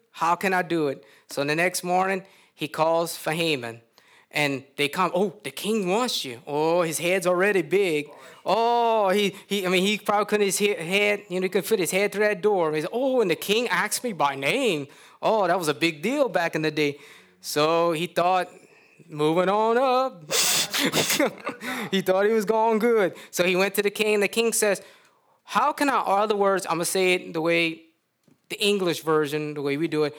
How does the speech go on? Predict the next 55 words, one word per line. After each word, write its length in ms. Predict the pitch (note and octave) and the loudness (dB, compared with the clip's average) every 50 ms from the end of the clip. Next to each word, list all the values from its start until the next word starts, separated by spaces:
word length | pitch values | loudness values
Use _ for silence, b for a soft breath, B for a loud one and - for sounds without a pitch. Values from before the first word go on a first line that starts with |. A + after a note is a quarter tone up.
| B B | B B
"How 200 | B F#3 B3 C#4 | B 0 0 2
can 140 | C4+ C4 B3 | 2 0 2
I 120 | A3+ G#3+ | 2 2
honor 420 | F#3 G3 F#3+ G3 G3+ G3+ G3+ F#3+ | 2 4 2 2 2 2 2 0
a 40 | F3+ | 0
man 480 | F3 F3+ F3+ F3+ F3+ F#3 F3+ F3+ F3 F3 - | 0 0 0 0 0 0 0 -2 -4 -6 -8
who 120 | - D#3 | -8 -4
helped 300 | C#3 D3+ E3+ E3+ F3 F3+ | -2 0 0 0 -2 -4
me 220 | F#3 F3 D#3+ D#3 | -8 -6 -6 -4
with 160 | D#3 D#3 D3 C#3+ | -4 -4 -4 -2
my 120 | C#3+ D3 | -2 -2
life?" 380 | D3+ F3 E3 C#3 B2 B2 - - | 0 0 0 0 -2 -6 -8 -4
Pretty 180 | D3+ D3+ D3+ | -2 -2 -2
much 200 | D3 D3 D3 C#3+ | -2 -2 -4 -4
that's 200 | D#3 D3+ - - | -4 -6 -6 -4
what 100 | E3 C#3 | -6 -6
he 100 | C#3 D3 | -6 -6
meant 260 | C#3+ D3+ D3+ D3 - | -4 -4 -4 -4 -4
through 140 | - D#3 D3 | -6 -10 -10
the 100 | C3 C3 | -10 -10
text. 480 | - - F3 E3 C3 A#2 - - - - B B B B B B B B B B | -8 -4 -4 -4 -4 -6 -8 -14 -18 -18 B B B B B B B B B B
And 320 | D3+ D3+ D3 B2+ A#2+ A#2 - b b b b b b | 0 0 0 0 -2 -6 -10 b b b b b b
Haman's 400 | b C3 C#3 C#3 C#3 C#3 C3+ B2+ | b 0 0 0 0 0 -2 -2
like, 160 | C3+ B2+ B2 A#2+ | -2 -2 -2 0
"Oh 400 | C#3 F3 F3+ F#3 F#3+ G3 G3 G3 | 0 2 2 2 2 2 2 0
boy, 580 | E3+ F3 F#3+ F3+ E3 D3 C#3 C3+ C3+ C3 C3+ - | 0 0 0 2 2 2 2 0 -2 -4 -6 -8
if 240 | C3 B2+ A#2 - | -10 -10 -8 -4
I'm 120 | - C3+ C#3 | -2 0 0
gonna 140 | F3 F#3 F3+ | 2 2 2
get 220 | G#3 G#3 F#3 D#3 | 0 0 0 0
glory, 420 | - F#3+ G3 G#3+ A3 A3 G#3 F3+ | 0 2 2 2 2 2 2 2
I'm 80 | D3+ D3+ | 2 2
gonna 120 | E3 E3 | 0 0
make 160 | E3+ F#3 G3+ G3 | 0 0 0 0
sure 380 | - - G3+ G3+ G3+ G#3 G#3 | 0 0 2 2 4 4 2
it's 80 | G3 E3 | 2 2
gonna 180 | G3+ G3+ G3+ | 0 0 0
be, 180 | F3+ G3 A3 G#3 | 0 0 0 0
I'm 120 | F#3 F3+ | 0 2
gonna 120 | F#3 F3+ F#3+ | 2 2 0
look 140 | G3 D#3+ D3 | 0 0 0
good." 400 | G#3+ B3 C4+ A#3 F3 C#3 C3 - - _ b b b b b b b b b b b b b b b b | 0 2 2 2 2 0 -2 -6 -12 _ b b b b b b b b b b b b b b b b
You 160 | D#3 E3 E3 | 0 2 4
know, 260 | E3+ F3+ F#3 F#3+ G3 | 4 4 4 4 2
so 160 | F#3 F#3+ F#3 E3 | 2 2 2 2
he 140 | D#3 E3+ | 2 2
said, 280 | D#3+ - F#3 F#3+ F#3 F3+ | 0 0 0 0 2 2
you 80 | G3+ G#3 | 2 2
know, 180 | G#3 G#3 F#3 B B B B B | 2 0 -2 B B B B B
yeah, 300 | B F3+ G3 A3+ B3 A#3 | B 0 2 4 4 4
he 140 | G3 G3 G3+ | 4 2 2
said, 140 | F#3+ - G3+ | 2 2 2
he 60 | F#3 | 0
said, 200 | F3 G3+ G3 F3+ | 2 2 2 2
uh, 120 | F3 D#3+ | 2 0